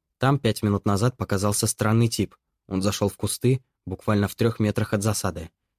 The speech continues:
и стал наблюдать за входом в дом. Еще одна двойка, дежурившая в самом помещении, в соответствии с планом бесшумно выскользнула из двери,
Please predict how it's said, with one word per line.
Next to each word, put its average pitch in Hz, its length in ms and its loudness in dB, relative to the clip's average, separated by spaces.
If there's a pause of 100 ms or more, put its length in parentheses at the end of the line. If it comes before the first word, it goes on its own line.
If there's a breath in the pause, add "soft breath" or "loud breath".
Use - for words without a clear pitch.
(140)
и - 40 -8
стал 110 280 2
наблюдать 101 420 2
за 101 100 0
входом 98 400 -2
в 107 80 -2
дом. 95 280 -2 (460)
Еще 107 340 2
одна 101 180 0
двойка, 104 340 0
дежурившая 107 600 0
в - 80 -4
самом 117 300 4
помещении, 110 720 2
в - 80 -6
соответствии 120 680 2
с - 80 -2
планом 135 400 2
бесшумно 139 500 4
выскользнула 107 640 2
из 107 240 -2
двери, 101 480 0